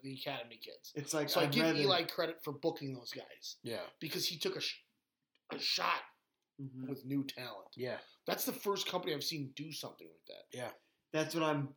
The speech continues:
Speaker 2: begging for W W E to do, but they are so stuck in their
Speaker 1: But they
Speaker 2: ways.
Speaker 1: are. I mean,
Speaker 2: They,
Speaker 1: like, like, look.
Speaker 2: they really are.
Speaker 1: I can't knock 'em for, like, look, Alberto Carrillo, Andrade,
Speaker 2: Mm-hmm.
Speaker 1: Angel Garza,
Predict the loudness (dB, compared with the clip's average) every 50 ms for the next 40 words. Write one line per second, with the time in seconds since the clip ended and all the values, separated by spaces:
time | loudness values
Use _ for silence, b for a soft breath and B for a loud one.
0 | _ _ _ 6 8 8 8 8 8 4 2 2 0 0 0 0 0 -2 -2 -4
1 | -6 -6 -6 -6 -6 -6 -6 -8 -8 -10 -14 -14 -10 -6 -6 -4 -4 -6 -6 -8
2 | -8 -6 -4 -4 -4 -4 -6 -6 -8 -8 -8 -8 -8 -8 -6 -6 -6 -6 -4 -4
3 | -2 0 2 2 4 6 6 6 6 6 4 2 0 -2 -6 -10 -12 -16 -18 -4
4 | -2 2 4 4 6 6 6 4 4 -2 -6 _ -4 -4 -2 0 0 0 2 0
5 | 0 0 0 0 2 2 2 2 4 4 4 2 2 -2 -6 -14 _ _ 4 4
6 | 6 4 2 0 2 2 4 4 2 2 0 -4 -6 -6 -10 -14 _ -4 0 2
7 | 4 2 2 0 -2 -2 -4 -4 -4 -2 -2 -2 -2 -4 -8 _ _ _ _ -12
8 | -4 0 0 0 0 0 -6 -8 -16 _ _ _ -8 -6 -6 -6 -6 -8 -12 -14
9 | -14 -10 -6 -6 -6 -2 2 2 2 4 2 0 0 2 2 4 4 4 4 4
10 | 6 6 6 4 4 -2 -8 _ _ _ _ _ _ _ -6 -6 -4 -2 0 2
11 | 2 2 4 4 6 6 8 8 6 4 2 -2 b b b b b -10 -10 -6
12 | 0 4 4 6 6 6 4 4 2 4 2 0 2 4 4 4 4 4 4 4
13 | 4 2 0 -2